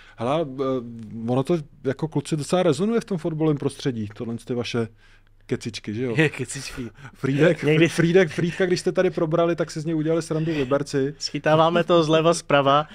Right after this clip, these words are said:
Speaker 3: z devadesáti procent v dobrým, děkujeme za to.
Speaker 1: Filip
Speaker 3: A
Speaker 1: Kubala říkal, že jsme to trefili.
Speaker 3: Filip Kubala
Speaker 1: Nebo že jste
Speaker 3: tvrdil,
Speaker 1: to trefili.
Speaker 3: jo, jo, přesně tak.
Speaker 1: Hmm.
Speaker 3: Eh, Vasil nám to řekl taky před
Speaker 1: Jasně,
Speaker 3: Eurem.
Speaker 1: jasně.
Speaker 3: Eh,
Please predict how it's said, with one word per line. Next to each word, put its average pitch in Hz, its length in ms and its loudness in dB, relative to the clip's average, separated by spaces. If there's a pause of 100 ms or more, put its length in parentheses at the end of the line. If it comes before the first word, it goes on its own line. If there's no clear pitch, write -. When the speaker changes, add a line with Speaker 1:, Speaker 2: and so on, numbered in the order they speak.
(280)
Speaker 3:
z 131 160 -8
devadesáti 135 520 4
procent 131 340 4
v - 20 -6
dobrým, 127 460 2
děkujeme 131 460 0
za 127 140 2
to. 135 320 0
Speaker 1:
Filip 165 280 2
Speaker 3:
A - 80 -4
Speaker 1:
Kubala 170 220 2
říkal, 151 280 0
že 131 60 -2
jsme 135 140 -8
to 127 100 -4
trefili. 107 340 -8
Speaker 3:
Filip 110 200 -6
Kubala 123 200 0
Speaker 1:
Nebo 120 40 2
že 135 100 0
jste 113 80 -4
Speaker 3:
tvrdil, 123 260 0
Speaker 1:
to 139 40 -8
trefili. 123 140 -2
Speaker 3:
jo, 123 140 2
jo, 123 260 0
přesně 127 340 -8
tak. 123 320 -4
Speaker 1:
Hmm. 113 180 -10 (180)
Speaker 3:
Eh, 120 380 2 (920)
Vasil 123 460 2
nám 120 160 2
to 131 120 2
řekl 123 240 0
taky 127 380 0
před 127 240 0
Speaker 1:
Jasně, 127 140 2
Speaker 3:
Eurem. 127 400 6
Speaker 1:
jasně. 120 140 -2 (520)
Speaker 3:
Eh, 113 40 -4